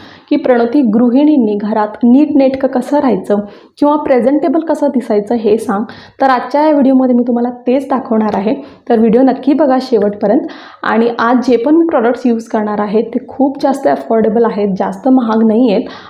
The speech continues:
आणि आपण फक्त तीनच प्रॉडक्ट यूज करणार आहे जे तुम्ही इझिली रोज वापरू शकता, काहीही प्रॉब्लेम नाही आहे. तर, अ, चला आपण पटापट व्हिडिओ स्टार्ट करू. पण व्हिडिओ स्टार्ट करण्याच्या आधी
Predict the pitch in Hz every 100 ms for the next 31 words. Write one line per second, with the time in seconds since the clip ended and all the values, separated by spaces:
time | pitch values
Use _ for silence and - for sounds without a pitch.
0 | - 240 247 277 277 269 - 320 311 277
1 | 285 302 277 254 254 240 233 233 233 214
2 | 214 220 233 240 240 233 254 226 208 220
3 | 233 277 311 - - - 214 254 - 240
4 | - 220 220 - 226 233 202 214 208 302
5 | 233 190 214 208 185 190 320 - - -
6 | _ 226 226 226 220 226 226 226 - 240
7 | 277 285 330 - - 269 311 302 262 277
8 | 247 220 - 214 359 - - - 240 254
9 | 254 226 262 254 254 - 233 240 240 262
10 | 202